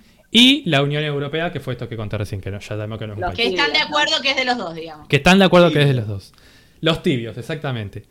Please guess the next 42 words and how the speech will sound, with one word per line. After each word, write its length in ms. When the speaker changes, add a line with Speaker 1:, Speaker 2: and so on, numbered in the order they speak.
Speaker 1:
Después 320
tenemos 300
los 160
que 120
Speaker 3:
Wow. 80
Speaker 1:
reconocen 560
a 60
favor 340
de 140
Chile, 300
de 100
Chile, 360
¿por 160
qué 100
Speaker 3:
¿De 40
Chile? 300
Speaker 1:
sonó, 180
Speaker 2:
Chile. 160
Speaker 1:
<laughs> 280
sonó 240
Gorlami? 420
Speaker 2:
La 160
chola. 440
Speaker 1:
Sí, 220
la 160
chola. 240
Speaker 2:
Sí, 280
wow. 120
Speaker 1:
Y 100
tenemos 460
Speaker 2:
Una 40
voz 140
rara 400
detrás. 720
Speaker 1:
muy 280
poquitos, 600
pero 160
son 200
países 360
interesantes. 720
Tenemos 480
Brunei, 480